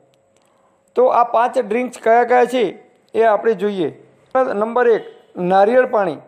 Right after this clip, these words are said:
ઉનાળામાં જો તમે નિયમિત નારિયેળ પાણી પીશો, તો તમારા શરીરનું વજન ખૂબ જ ઝડપથી ઘટવા લાગશે અને ચરબી પણ ઓગળવા લાગશે. અને નારિયેળ પાણીમાં તમારે ગોળ કે ખાંડ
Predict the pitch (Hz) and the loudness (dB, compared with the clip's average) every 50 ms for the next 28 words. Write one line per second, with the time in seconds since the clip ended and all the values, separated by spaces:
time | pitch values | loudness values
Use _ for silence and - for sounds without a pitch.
0 | _ _ _ _ _ _ _ - 202 196 220 247 262 269 269 269 277 262 269 269 | _ _ _ _ _ _ _ -10 -8 -4 -2 0 0 0 0 0 0 0 0 0
1 | 269 262 254 262 240 214 214 233 254 262 254 269 262 208 208 208 196 196 214 247 | 0 0 0 0 -2 0 0 2 2 2 2 0 -2 -2 0 2 2 4 4 4
2 | 247 240 233 233 240 247 240 247 233 220 190 247 240 185 147 - - - - - | 2 2 2 0 0 -2 -2 -4 -10 -6 -2 -2 0 0 -2 -4 -8 -16 -6 0
3 | 233 240 208 233 226 233 240 240 240 - 220 214 233 240 247 247 220 196 190 196 | 0 2 2 2 2 2 2 2 2 0 0 0 0 0 0 0 0 0 0 0
4 | 240 240 233 - - 208 214 247 247 254 185 196 214 - - 247 214 175 180 175 | -2 -2 -2 -6 -4 0 0 0 0 2 0 0 0 0 -2 -6 -2 -2 -2 0
5 | 214 214 220 226 226 226 226 247 214 170 - - - _ _ _ - - 214 240 | 0 2 2 2 2 0 -2 -4 -4 -6 -6 -10 -20 _ _ _ -4 -2 0 0
6 | 240 240 - 202 202 208 220 240 208 233 240 226 196 190 185 220 220 214 214 196 | 0 0 0 0 0 0 -2 -2 -2 0 0 2 2 0 2 0 0 2 2 0
7 | 180 165 135 - - 139 123 _ _ _ _ _ _ _ _ _ _ _ - - | 0 -2 -4 -8 -12 -12 -12 _ _ _ _ _ _ _ _ _ _ _ -4 -2
8 | 240 247 277 277 254 233 208 196 196 233 254 254 - 247 247 247 262 254 247 254 | 0 2 2 0 2 2 2 2 4 2 2 2 0 -2 0 0 -2 -2 -2 -2
9 | 254 254 254 - - - - 175 - 208 214 247 240 233 180 160 196 220 233 233 | 0 0 -2 -4 -6 -12 -14 -6 -4 -2 2 2 2 2 2 2 2 2 2 0
10 | - 247 233 - 185 202 202 226 226 | -2 -6 -6 -6 -4 -2 -2 -2 -2